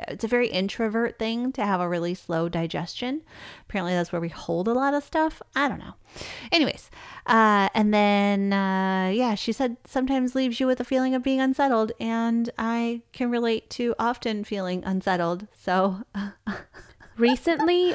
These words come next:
Speaker 2: or generally?
Speaker 1: I, I feel like I could, you know how you read a horoscope and you can always find ways that it relates to you?
Speaker 2: Mm-hmm.
Speaker 1: I could do that with anything. So if you
Speaker 2: Yeah.
Speaker 1: tell me I'm maybe feeling something, I'm like,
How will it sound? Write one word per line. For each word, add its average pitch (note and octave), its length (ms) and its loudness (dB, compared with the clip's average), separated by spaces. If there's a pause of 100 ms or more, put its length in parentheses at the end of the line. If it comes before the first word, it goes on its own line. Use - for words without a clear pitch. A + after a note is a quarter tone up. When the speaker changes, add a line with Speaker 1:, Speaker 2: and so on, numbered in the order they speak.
Speaker 2:
or A#3 720 6 (760)
generally? G3+ 720 4 (540)
Speaker 1:
I, C4 320 -2
I C#4+ 100 2
feel G4+ 180 2 (180)
like G#4 120 4
I D4 40 4
could, A#3 180 2 (640)
you D4 180 0
know A4 80 4
how A4 140 2
you D4 160 4
read A#3 180 2
a G3+ 60 4
horoscope G3 680 0
and G3+ 180 0
you F#3+ 80 0
can G3+ 160 -2
always F#3 300 0
find F3+ 360 -2
ways E3+ 280 0
that F#3 100 0
it - 80 -4
relates E3 440 -4
to - 120 -10
you? B3+ 300 0 (140)
Speaker 2:
Mm-hmm. C#4 380 -2
Speaker 1:
I A#3 300 2
could G3 160 -2
do D3+ 140 -4
that - 200 -4
with E3 120 -6
anything. D#3+ 480 -6
So G3+ 140 0
if F#3+ 140 2
you - 80 6
Speaker 2:
Yeah. F3+ 80 2
Speaker 1:
tell F#3 280 2
me G3+ 200 0
I'm F3 360 0
maybe G3 320 4
feeling G3 380 2
something, A3+ 360 0
I'm G3+ 140 2
like, F3 240 0